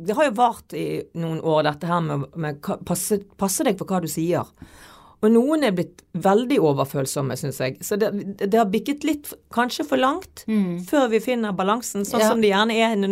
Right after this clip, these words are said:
Speaker 1: no-, noen ting er i endring. Så vi, den, den balansen må vi finne. Men vi,
Speaker 2: Mm.
Speaker 1: det skal ikke være sånn at vi ikke skal tørre å tulle med ting, altså.
Speaker 2: Nei, ja, men det er bra.
Speaker 1: Ja.
Speaker 2: Nei, du slår meg ikke som en sånn feig, eh,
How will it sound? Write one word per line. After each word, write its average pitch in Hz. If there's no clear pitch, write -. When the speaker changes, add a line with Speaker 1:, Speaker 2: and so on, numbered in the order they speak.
Speaker 1:
no-, -
noen 202
ting 208
er 175
i 156
endring. 185
Så -
vi, 302
den, 269
den 302
balansen 262
må 202
vi 196
finne. 185
Men 208
vi, 160
Speaker 2:
Mm. 180
Speaker 1:
det 254
skal -
ikke 311
være 139
sånn 320
at 320
vi 254
ikke 233
skal 135
tørre 151
å 135
tulle 185
med 143
ting, 160
altså. -
Speaker 2:
Nei, 226
ja, 196
men 202
det 196
er 185
bra. 165
Speaker 1:
Ja. 170
Speaker 2:
Nei, 165
du 233
slår 220
meg 190
ikke 214
som 254
en 285
sånn 240
feig, 175
eh, 175